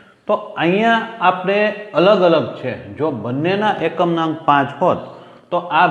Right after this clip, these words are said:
બેમાંથી એક ઓપ્શન આવત, પણ અહીંયા બે અલગ અલગ છે એટલે આપણી પાસે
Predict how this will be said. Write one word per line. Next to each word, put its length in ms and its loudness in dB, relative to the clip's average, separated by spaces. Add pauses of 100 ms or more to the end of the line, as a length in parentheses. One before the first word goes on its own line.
બેમાંથી 580 0
એક 160 -6
ઓપ્શન 340 -4
આવત, 280 -6 (680)
પણ 100 -2
અહીંયા 260 0
બે 80 2 (200)
અલગ 240 4
અલગ 200 2 (140)
છે 100 2 (340)
એટલે 160 -6 (140)
આપણી 320 -2
પાસે 240 -2